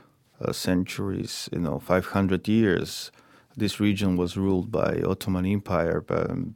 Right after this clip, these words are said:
so people were mostly, they had to whisper among themselves to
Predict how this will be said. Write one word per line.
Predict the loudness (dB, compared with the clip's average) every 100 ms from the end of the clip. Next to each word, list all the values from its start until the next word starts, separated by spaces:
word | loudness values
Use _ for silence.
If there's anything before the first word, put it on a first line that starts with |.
| -12
so | -6 0 0
people | 0 -2 0 2
were | 0
mostly, | 2 0 0 -2 -2 -2 -2 -8 -20 -20 -20 _ 0
they | 2
had | 2 0
to | 0
whisper | 0 2 0 0 2 4 2
among | 2 0 0 -2
themselves | -4 -6 -6 -4 0 2 0 -2 -6
to | -2 0 0 -4